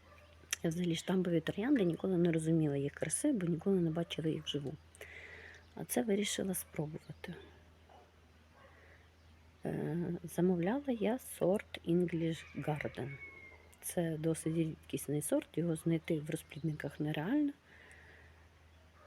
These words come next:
А от знайшла у пана Ростислава Шумарова. <laughs> Ну, але,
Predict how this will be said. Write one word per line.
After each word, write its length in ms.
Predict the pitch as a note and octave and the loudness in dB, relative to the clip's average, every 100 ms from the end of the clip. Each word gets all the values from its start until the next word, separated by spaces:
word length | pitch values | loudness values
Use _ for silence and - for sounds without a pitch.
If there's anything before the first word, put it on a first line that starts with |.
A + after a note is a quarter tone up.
| - - - - - - - | -20 -20 -20 -20 -20 -20 -2
А 60 | F3+ | 2
от 280 | G#3 A#3+ - | 2 0 0
знайшла 600 | F#3 F3 - F3 F#3+ G#3 - | 4 4 2 2 2 0 -2
у 340 | D#3+ D#3 F3+ F3 E3+ - - - - | -2 0 0 0 -4 -14 -20 -20 -2
пана 340 | - F3 F3+ D#3+ | 2 4 4 2
Ростислава 580 | D#3 - D#3+ D#3+ D3+ E3 | -2 -6 -6 -4 -2 -4
Шумарова. 580 | - D#3 C#3 - D#3 D#3 - - - - - F#3+ | -2 -4 -4 -8 -12 -14 -16 -20 -20 -18 -4 0
<laughs> 420 | F3 E3 G3+ F#3+ - - - - - - | 0 6 6 6 0 -4 -6 -8 -4 2
Ну, 180 | B3+ | 4
але, 460 | D4 G#3 G#3+ F#3 F#3+ | 6 6 8 8 8